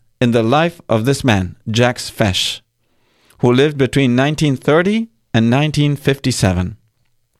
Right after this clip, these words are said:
And he was a murderer who spent three years and eight months in solitary confinement and eventually was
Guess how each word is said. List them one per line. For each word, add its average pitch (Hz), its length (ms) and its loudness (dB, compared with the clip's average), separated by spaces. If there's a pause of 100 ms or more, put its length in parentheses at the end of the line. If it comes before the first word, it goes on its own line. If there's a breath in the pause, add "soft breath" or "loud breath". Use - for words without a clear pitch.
(1040 soft breath)
And 143 140 4
he 165 80 4
was 190 200 2
a 160 40 2
murderer 156 540 2 (240)
who 127 240 2
spent - 340 -2
three 143 300 0
years 175 360 2
and 139 220 0 (100)
eight 143 160 0
months 143 520 0
in 117 160 2
solitary 170 680 -2
confinement 165 720 0 (1800 soft breath)
and 120 140 2
eventually 147 680 0 (200)
was 117 580 0